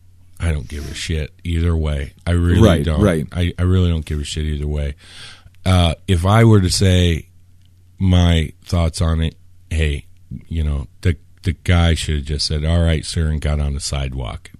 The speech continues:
Speaker 1: That, that's, and then he would have got away with robbery,
Speaker 2: <laughs>
Speaker 1: you know.
Speaker 2: Which he committed five
Speaker 1: Uh,
Speaker 2: minutes
Speaker 1: but that
Speaker 2: prior.
Speaker 1: didn't happen. But here's my thing on it, okay? The big thing during the grand jury testimony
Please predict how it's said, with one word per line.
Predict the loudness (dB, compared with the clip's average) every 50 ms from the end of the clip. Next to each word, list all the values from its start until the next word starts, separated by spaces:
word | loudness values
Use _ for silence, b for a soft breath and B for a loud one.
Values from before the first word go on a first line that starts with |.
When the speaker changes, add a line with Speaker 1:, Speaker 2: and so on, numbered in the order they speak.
| -10 -8
Speaker 1:
That, | -8 -8 -8 -10
that's, | -10 -8 -6 -4 -2 -2 -2 -4 -6 -8 -10 -14 -14 -10 -10 -10 -10 -12 -10 -6
and | -4 0 2 2
then | 4 4
he | 4 2
would | 2 2
have | 0 0
got | -2 -2 -2 -2
away | -2 -4 -4 -4 -4
with | -6 -6 -8 -8
robbery, | -8 -6 -6 -6 -6 -8 -8 -10 -12 -16 B B B B B B B
Speaker 2:
<laughs> | -2 0 0 2 2 0 0
Speaker 1:
you | 4 6 6 6
know. | 6 6 4 2 0 -2 -6 b b b b
Speaker 2:
Which | 0 0 0 0 -2
he | -8 -6
committed | -6 -6 -4 -4 -2 -4 -4 -4 -4
five | -2 -2 0 0
Speaker 1:
Uh, | 2
Speaker 2:
minutes | 4
Speaker 1:
but | 4 6 6
that | 6 6 6
Speaker 2:
prior. | 6 4
Speaker 1:
didn't | 4 4
happen. | 2 2 2 2 0 0 0 2
But | 2 2 2 2 -2 -8 -8 -2
here's | 2 4 6 6 6 4 2 2
my | 2 2 2
thing | 0 0 -2 -4 -4 -6
on | -10 -12 -14
it, | -16 -16 -20 -20 -20 -20 b b b b b b -4
okay? | -4 -2 -2 -2 -2 -2 -4 -6 -8 b b b b b b b b b b b b b b b b -20 -20 -20 -20 -20 -20 -20 -20 -20 -20 -20 -12 -8 -2
The | 2 2
big | 4 8 8 8 8 8 6 2
thing | 2 4 6 6 6 4
during | 4 4 4 2 2
the | 0
grand | 0 0 0 2 2 2 0
jury | 0 -2 -2 -4
testimony | -4 -4 -4 -4 -4 -4 -4 -4 -2 -2 -2 -2 -4 -6 -10 -12